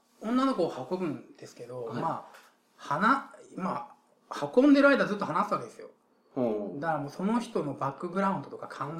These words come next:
Speaker 1: えとか、
Speaker 2: はい。
Speaker 1: いろんなものがわかるんですよ。
Speaker 2: 性感帯とか。
Speaker 1: まあ、そこはわかるとちょっとね、社長から殺されますけど。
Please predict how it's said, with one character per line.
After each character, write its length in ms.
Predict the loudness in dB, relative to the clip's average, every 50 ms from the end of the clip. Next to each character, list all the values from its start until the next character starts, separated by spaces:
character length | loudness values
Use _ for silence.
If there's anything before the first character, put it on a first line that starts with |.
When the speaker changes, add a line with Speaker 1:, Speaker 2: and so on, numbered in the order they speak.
| -2 -2
Speaker 1:
え 120 | -2 -4
と 100 | -6 -10
か、 260 | -12 -12 -12 -12 -10 -8
Speaker 2:
は 120 | -6 -6
い。 160 | -6 -8 -8 -2
Speaker 1:
い 40 | 2
ろ 140 | 2 4 4
ん 200 | 2 0 2 4
な 80 | 6
も 140 | 8 8 8
の 100 | 8 8
が 80 | 6 2
わ 100 | 0 -2
か 120 | -2 -4
る 60 | -6
ん 40 | -6
で 80 | -8 -14
す 80 | -14
よ。 140 | -14 -16 -16 -16 -6
Speaker 2:
性 180 | 0 0 2
感 200 | 2 2 -2 -4 -4
帯 140 | -4 -4 -4
と 80 | -6 -8
か。 180 | -10 -12 -16 -20 -20 -18 -14 -10
Speaker 1:
ま 120 | -8 -8 -6
あ、 20 |
そ 100 | -6 -6
こ 200 | 0 2 4 4
は 160 | 6 6 6
わ 100 | 6 6
か 80 | 6 6
る 100 | 4 4
と 120 | 4 0
ち 60 | -4 -4
ょ 20 |
っ 40 | -4
と 100 | -4 -4 -4 -6 -6 -6 -4
ね、 120 | -4 -4
社 140 | -2 -4 -4
長 140 | -2 -2 0
か 80 | 0 0
ら 60 | -2
殺 120 | -2 -2
さ 80 | 0 0
れ 80 | 0
ま 80 | 0 -2
す 60 | -4
け 80 | -4 -6
ど。 160 | -6 -6